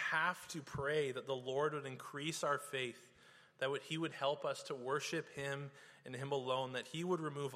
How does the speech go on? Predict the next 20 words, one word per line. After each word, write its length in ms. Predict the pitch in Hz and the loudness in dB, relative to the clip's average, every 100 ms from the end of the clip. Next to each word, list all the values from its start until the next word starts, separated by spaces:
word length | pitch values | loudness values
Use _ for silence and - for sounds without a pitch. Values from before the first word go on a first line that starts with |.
| 113 | 0
idols 600 | 120 151 143 120 - - - - - | 4 4 4 2 -2 -10 -18 -18 -10
and 120 | 131 | -6
sins 380 | - 135 143 147 | -2 0 0 -2
from 140 | - | 2
our 120 | 139 131 | 2 4
life 380 | 120 123 117 | 2 0 0
that 200 | - 123 - - - - - | 0 -2 -2 -18 -20 -20 -18
keep 320 | - 156 160 | -6 -4 2
us 160 | 151 - | 2 2
from 200 | 151 135 | -2 -4
being 240 | 135 135 | -4 -2
able 200 | 135 139 | -2 -2
to 140 | - | -4
truly 480 | 131 - 143 151 147 | -8 -8 -6 -6 -6
say 320 | 135 139 135 | -8 -6 -2
that 160 | 135 127 | -2 -2
we 80 | 123 | -6
trust 420 | - 139 135 - | -4 -2 -2 -4
him 140 | 139 127 | -12 -12
completely. 600 | 123 - 123 117 113 | -14 -10 -10 -10 -12